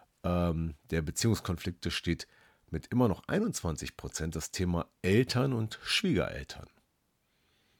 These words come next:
Ja, und hier kann auch großer Sprengstoff drin liegen, denn hier kommen ja nun die zwei Ursprungsfamilien zusammen.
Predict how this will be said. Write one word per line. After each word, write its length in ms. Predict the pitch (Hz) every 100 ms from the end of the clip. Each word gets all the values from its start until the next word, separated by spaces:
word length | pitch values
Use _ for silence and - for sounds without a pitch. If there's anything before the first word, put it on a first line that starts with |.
| _ _
Ja, 100 | -
und 200 | 87 82
hier 340 | - - 113 113 - - -
kann 220 | - 98
auch 320 | 98 101 80 -
großer 580 | 98 113 143 143 95
Sprengstoff 840 | 85 - - 82 104 - 90 80 -
drin 260 | - 85
liegen, 360 | 95 90 85 85
denn 220 | 80 80
hier 160 | - 78
kommen 300 | - 90 95
ja 80 | 80
nun 240 | 80 80 - - - - - _ _ -
die 120 | 78
zwei 400 | - - 85 90
Ursprungsfamilien 1160 | - 143 - - 78 - - 76 78 76 73 73
zusammen. 760 | - 85 71 85 90 64 57